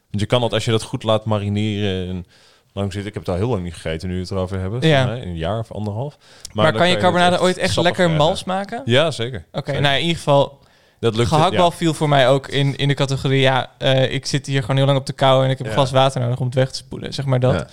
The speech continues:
Speaker 2: Ans, die deed dat beter. Eh, sindsdien, ik weet niet of mijn moeder, moeder dat eigenlijk ook al wel wist, hoe je een gehaktbal maakte, maar sindsdien werden ze ook beter.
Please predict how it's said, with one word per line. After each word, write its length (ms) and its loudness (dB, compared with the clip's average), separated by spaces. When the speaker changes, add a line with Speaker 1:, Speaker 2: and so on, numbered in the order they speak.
Speaker 2:
Ans, 360 0
die 160 -2
deed 140 6
dat 140 4
beter. 400 0
Eh, 320 2
sindsdien, 460 0
ik 120 -6
weet 140 4
niet 160 -2
of 60 -4
mijn 120 2
moeder, 180 -4
moeder 200 2
dat 120 -2
eigenlijk 360 -4
ook 60 2
al 60 0
wel 100 2
wist, 200 -4
hoe 100 -2
je 80 0
een 80 -4
gehaktbal 340 -2
maakte, 280 0
maar 80 -2
sindsdien 520 -2
werden 200 0
ze 80 -8
ook 100 -6
beter. 400 0